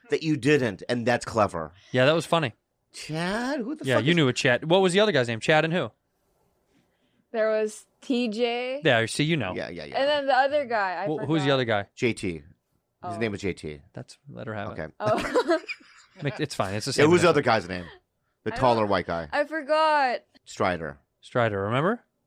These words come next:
Speaker 2: Tall white guy. He kinda looks like,
Speaker 1: Yeah, yeah.
Speaker 2: uh,
Speaker 1: Name everyone
Speaker 3: He
Speaker 1: in the room in there. So who performed?
Speaker 3: Eleanor.
Speaker 1: Elean-, what?
Speaker 2: Eleanor.
Speaker 1: Eleanor?
Speaker 2: Eleanor Carradine.
Speaker 3: Eleanor.
Speaker 1: Eleanor.
Speaker 3: Eleanor.
Speaker 1: Eleanor, yeah. Who else?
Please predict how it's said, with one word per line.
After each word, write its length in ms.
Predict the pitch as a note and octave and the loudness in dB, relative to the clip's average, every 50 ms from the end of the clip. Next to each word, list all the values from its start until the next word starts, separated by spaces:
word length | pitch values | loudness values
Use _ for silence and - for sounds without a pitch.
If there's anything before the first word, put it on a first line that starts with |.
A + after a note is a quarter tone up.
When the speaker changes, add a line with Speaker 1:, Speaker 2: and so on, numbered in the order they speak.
| _ _ - | _ _ -6
Speaker 2:
Tall 240 | - C#3 C3 C3 C3 | 0 2 2 4 4
white 200 | C3+ C3+ C#3 C#3 | 4 2 2 2
guy. 160 | D#3+ D3+ D3+ | 2 2 2
He 80 | C#3+ B2+ | 2 0
kinda 220 | - C3 B2+ B2+ | 0 0 0 2
looks 240 | B2+ B2+ - - - | 0 0 -2 0 2
like, 140 | B2+ B2 G#3 | 4 4 6
Speaker 1:
Yeah, 80 | A3+ | 6
yeah. 100 | G#3+ F#3+ | 6 6
Speaker 2:
uh, 60 | - | 6
Speaker 1:
Name 180 | - A3 B3+ B3+ | 4 4 4 4
everyone 340 | G#3+ A3 A#3 A#3+ G#3+ F#3+ F3+ E3 | 4 4 6 6 6 6 6 4
Speaker 3:
He 40 | |
Speaker 1:
in 60 | D#3+ D3+ | 6 4
the 80 | D3 | 4
room 240 | C#3 C#3 B2+ A#2 G#2+ | 4 4 4 2 0
in 140 | - G#2 B2+ | -2 -2 0
there. 140 | B2+ A#2+ A2 | 2 0 0
So 300 | - - C3+ A#2+ A#2 G#2+ | 2 2 4 4 4 2
who 180 | G2+ - C#3+ D#3 | -2 -4 -6 -4
performed? 540 | D3+ D#3 C#3 - A#2+ A2+ B2 D3 D#3 - - _ _ _ _ _ _ _ _ _ _ _ _ _ _ - | -2 -4 -2 0 0 0 0 -2 -4 -10 -20 _ _ _ _ _ _ _ _ _ _ _ _ _ _ 0
Speaker 3:
Eleanor. 1300 | D4+ D4+ G#3 G#3 G#3 G#3 G#3 G#3+ G#3+ G#3+ G#3+ G#3+ G#3+ A3 A3 A3+ A3+ A#3 A#3+ B3 C4 C#4+ C#4 C4+ - - - | 2 4 6 6 6 8 6 6 4 2 0 -2 0 2 2 2 2 2 0 -2 -6 -10 -14 -16 -16 -6 0
Speaker 1:
Elean-, 380 | A#2+ B2+ C#3 D3 D3+ D#3+ F3 F#3+ | 4 4 6 6 4 2 0 0
what? 320 | - C3 D3 F#3 C4 - - | 2 4 6 6 6 4 4
Speaker 2:
Eleanor. 520 | F#3+ G3+ A3+ A#3 G3 C#3+ B2+ - C#3 - | 2 4 4 4 4 4 2 -2 -4 -2
Speaker 1:
Eleanor? 500 | - B2+ C#3 D#3 D#3+ D3+ D3 D3+ F#3 B3+ | 2 4 4 4 4 4 2 2 0 2
Speaker 2:
Eleanor 440 | E3+ F3 F3+ F#3+ F#3+ F#3+ F#3 F#3 F3+ | 2 2 2 2 2 2 2 2 0
Carradine. 520 | F3 - F3 E3+ B3 B3 C4+ C#4 C#4 - C#4 | 0 0 2 4 4 6 6 6 4 4 4
Speaker 3:
Eleanor. 40 | D4+ | 6
Speaker 1:
Eleanor. 460 | D#4 D#4+ E4 F4 - - C5 C#5 F4+ | 8 8 8 6 6 6 6 6 8
Speaker 3:
Eleanor. 480 | F4 - D#4 D#4 D#4+ F4 F4+ F4 F4+ A4+ - - | 8 8 8 8 8 8 6 6 4 4 6 6
Speaker 1:
Eleanor, 420 | F4+ F4+ F4 - D3 D3 D3+ D3+ C#3+ | 6 8 6 6 6 6 4 4 6
yeah. 220 | B2+ B2 B2+ C3+ D3 | 6 6 4 4 4
Who 140 | B2+ A#2 A#2 | 4 4 4
else? 280 | A#2+ D#3 G#3+ - - | 4 2 0 -4 -14